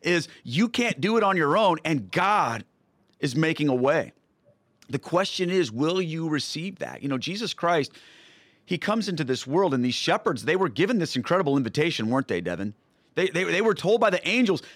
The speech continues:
"This is taking place. You guys need to go and check this out." They were given an invitation, but they still had to make a decision, didn't they? Are we gonna stay here with our flocks, or are we gonna go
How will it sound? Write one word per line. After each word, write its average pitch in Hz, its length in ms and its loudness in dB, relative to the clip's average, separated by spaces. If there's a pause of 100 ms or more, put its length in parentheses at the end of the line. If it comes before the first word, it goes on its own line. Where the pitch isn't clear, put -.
"This 262 220 0
is 262 120 -2
taking 202 340 0
place. 220 360 2 (240)
You 214 120 -4
guys 240 200 0
need 220 120 2
to 185 40 0
go 233 260 2
and 208 80 0
check 233 200 -2
this 214 160 -2
out." 226 140 0
They 220 80 2
were 202 100 2
given 240 240 0
an 226 60 2
invitation, 214 420 -2 (180)
but 220 200 -2 (200)
they 226 280 2
still 254 360 0
had 196 220 0
to 190 60 2
make 196 240 0
a 180 60 0
decision, 160 480 0
didn't 220 280 0
they? 117 220 2 (260)
Are - 80 -2
we 151 80 2
gonna 220 140 2
stay 202 240 0
here 226 140 2
with 220 160 2
our 160 120 2
flocks, 165 640 0 (500)
or 160 100 2
are - 20 4
we 190 100 2
gonna 160 140 0
go 110 440 2